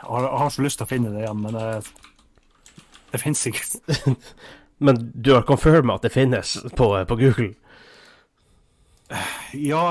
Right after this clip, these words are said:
Speaker 1: ja, ja, jo da, jeg vet jo at det finnes, men
Speaker 2: Ja.
Speaker 1: det er bare umulig å få tak i.
Speaker 2: Ja, det er noe å spille sånn. Ehm.
Speaker 1: Ja. Eh, spilte du noen gang Civilization?
Speaker 2: Ja. Ikke en.
Speaker 1: Spilte du Nei, ok,
Speaker 2: Toa.
Speaker 1: ikke heller. Men toa
Speaker 2: Ja.
Speaker 1: har jeg spilt.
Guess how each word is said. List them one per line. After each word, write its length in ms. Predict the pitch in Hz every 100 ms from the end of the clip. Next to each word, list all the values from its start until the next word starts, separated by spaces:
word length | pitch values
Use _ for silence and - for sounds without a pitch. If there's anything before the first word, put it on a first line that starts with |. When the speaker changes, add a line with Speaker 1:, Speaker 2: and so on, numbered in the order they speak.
| 175
Speaker 1:
ja, 220 | 165 160
ja, 160 | 165 165 170 160
jo 160 | 170 160
da, 120 | 120
jeg 80 | 131
vet 160 | 135
jo 60 | 131
at 60 | 120
det 40 |
finnes, 380 | 127 117 104 -
men 100 | 107
Speaker 2:
Ja. 60 | 104
Speaker 1:
det 80 | 117
er 60 |
bare 380 | 123 117 117 113 127
umulig 380 | 135 127 135 117
å 40 | 101
få 60 | 120
tak 260 | 117 -
i. 60 | 101 - _ _ _ _ _ _ _ _ -
Speaker 2:
Ja, 60 |
det 80 | 143
er 60 | 180
noe 100 | 170
å 40 |
spille 200 | 147 117 120
sånn. 180 | 87 - - - - _ - _ _ _ -
Ehm. 380 | 113 110 104 104
Speaker 1:
Ja. 140 | 123 117 - - - -
Eh, 400 | 135 135 - - 254 _ - -
spilte 320 | - - 202
du 40 | 160
noen 120 | 143
gang 80 | 135
Civilization? 840 | 127 135 131 127 - 160 - 107 92 _ _ _ _ -
Speaker 2:
Ja. 220 | - 107 - - - - _ _ _ _ _ _ _ -
Ikke 260 | 190 180
en. 120 | 127 113
Speaker 1:
Spilte 220 | 175 143
du 100 | - - _ _ _ _ -
Nei, 180 | 143 139
ok, 100 | 131
Speaker 2:
Toa. 120 | 147
Speaker 1:
ikke 200 | 117 -
heller. 260 | 120 107 101 -
Men 200 | 139 139
toa 440 | - 208 110 95 -
Speaker 2:
Ja. 120 | 113
Speaker 1:
har 40 |
jeg 80 | 113
spilt. 420 | - 110 98 -